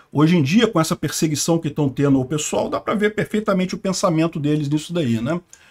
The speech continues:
É, o, aqui, ó, em Cid, o, o, o mensagem do Cid vai vender o material de ouro que a gente tem. Beleza, vendeu?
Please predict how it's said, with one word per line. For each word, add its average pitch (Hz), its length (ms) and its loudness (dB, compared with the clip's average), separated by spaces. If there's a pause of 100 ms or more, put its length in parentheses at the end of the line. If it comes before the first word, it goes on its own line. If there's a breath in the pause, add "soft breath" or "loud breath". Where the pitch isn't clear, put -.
(340 soft breath)
É, 143 600 10
o, 175 640 4
aqui, - 220 4
ó, - 160 4
em 208 100 6
Cid, 233 580 4
o, 208 60 -2
o, 180 360 2
o 175 40 2
mensagem 220 380 6
do 226 40 0
Cid 233 140 2
vai 220 160 6
vender 214 260 6
o 254 60 8
material 220 420 8
de 180 140 2
ouro 202 240 8
que 196 80 0
a 180 40 4
gente 202 260 0
tem. 123 340 0 (260 loud breath)
Beleza, 214 460 4
vendeu? 196 580 6